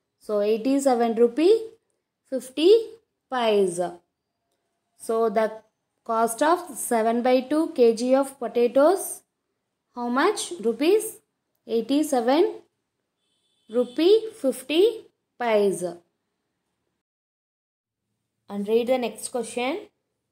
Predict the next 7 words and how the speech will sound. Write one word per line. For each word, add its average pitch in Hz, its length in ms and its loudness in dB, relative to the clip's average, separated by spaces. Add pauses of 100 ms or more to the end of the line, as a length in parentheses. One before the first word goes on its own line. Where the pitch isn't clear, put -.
(500)
How 226 160 -4
much 269 360 -4 (220)
seven 226 440 -6
hundred 240 440 -4
fifty 254 480 -6
gram 214 300 -2
of 320 380 -4